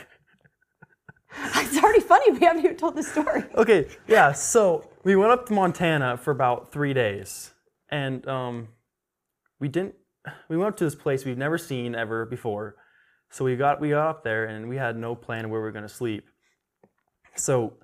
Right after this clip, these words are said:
Speaker 1: the first day we went up there, and we had to go on a mountain and just sleep in the back of the truck. And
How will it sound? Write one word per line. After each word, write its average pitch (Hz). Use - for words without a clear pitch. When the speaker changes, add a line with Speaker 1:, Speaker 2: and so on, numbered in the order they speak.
Speaker 1:
the 131
first 131
day 131
we 123
went 127
up 147
there, 117
and 110
we 127
had 131
to 131
go 135
on 143
a -
mountain 120
and 117
just 120
sleep 127
in 117
the 110
back 110
of 101
the 110
truck. -
And 113